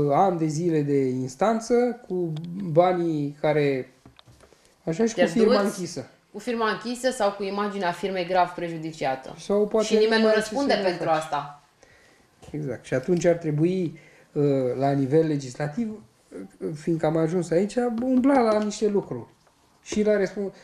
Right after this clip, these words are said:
Speaker 1: să fie responsabilizați și ăia care ia decizii în sensul ăsta și distrug. Uh, ce înseamnă ca o firmă ca și asta noastră, care, uh, să zic, a, a,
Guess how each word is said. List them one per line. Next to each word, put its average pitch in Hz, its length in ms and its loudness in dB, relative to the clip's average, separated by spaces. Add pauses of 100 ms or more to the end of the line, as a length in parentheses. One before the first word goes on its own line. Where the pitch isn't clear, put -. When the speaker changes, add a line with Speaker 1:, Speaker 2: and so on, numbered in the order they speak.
Speaker 1:
să - 180 0
fie 190 180 2
responsabilizați 180 840 0
și - 120 -6
ăia 185 200 4
care 185 200 2
ia 185 100 2
decizii 180 540 -4
în 175 60 0
sensul 165 380 -2
ăsta 160 240 -2
și 156 140 -6
distrug. 147 500 0 (440)
Uh, 160 340 4 (500)
ce - 140 -2
înseamnă 226 360 2
ca 196 120 2
o 180 120 6
firmă 185 640 2 (600)
ca 170 120 0
și - 140 -2
asta 170 260 0
noastră, 196 600 -2 (440)
care, 165 720 2 (1080)
uh, 147 340 2
să 156 140 -4
zic, 165 200 -4
a, 151 280 -2
a, 127 520 -2